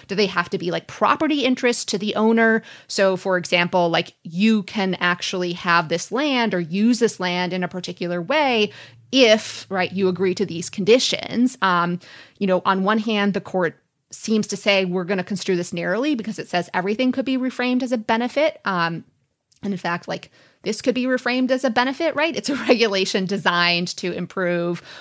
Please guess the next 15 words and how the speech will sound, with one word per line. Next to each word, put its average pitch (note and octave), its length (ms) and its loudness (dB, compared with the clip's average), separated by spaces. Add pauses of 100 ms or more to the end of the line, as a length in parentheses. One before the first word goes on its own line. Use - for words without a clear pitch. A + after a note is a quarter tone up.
workers' C4 320 0
conditions, G#3 800 2
sustain F#3+ 440 -6
labor B3 320 2
peace, A3+ 480 -4
and E3+ 100 -10
so G3+ 200 -2
on, F#3+ 260 -2
and, E3 80 -6
like, E3+ 140 -10
that G#3+ 300 -4
inures E3 320 -4
to F#3 100 -8
the F3+ 100 -12
benefit - 500 -6